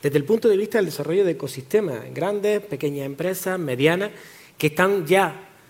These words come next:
generando riqueza en nuestra tierra. Y, y tercero, si lo hacemos desde el punto de vista de, de mejorar, de, de impactar, de transformar entornos, eh, que lo necesitan y que,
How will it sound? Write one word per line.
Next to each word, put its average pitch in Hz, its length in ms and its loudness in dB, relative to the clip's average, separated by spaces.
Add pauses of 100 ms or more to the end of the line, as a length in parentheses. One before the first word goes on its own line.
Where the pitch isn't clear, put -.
(180)
generando 147 640 0
riqueza 139 460 -2
en 139 60 -2
nuestra 131 260 -6
tierra. 123 460 -2
Y, 147 180 -10
y 151 100 -6
tercero, 139 500 0 (100)
si - 180 -12
lo 131 80 -8
hacemos 143 420 -4 (480)
desde 135 180 -2
el 131 40 -2
punto 147 160 -2
de 151 60 4
vista 160 240 -2
de, 135 220 -8 (280)
de 139 140 0
mejorar, 135 640 0 (320)
de, 135 260 -4
de 143 80 4
impactar, 143 680 2
de 156 80 0
transformar 160 920 0
entornos, 147 680 -2 (400)
eh, 147 280 -6
que 151 100 6
lo 147 140 2
necesitan 143 680 -4
y 151 80 -8
que, 127 240 -10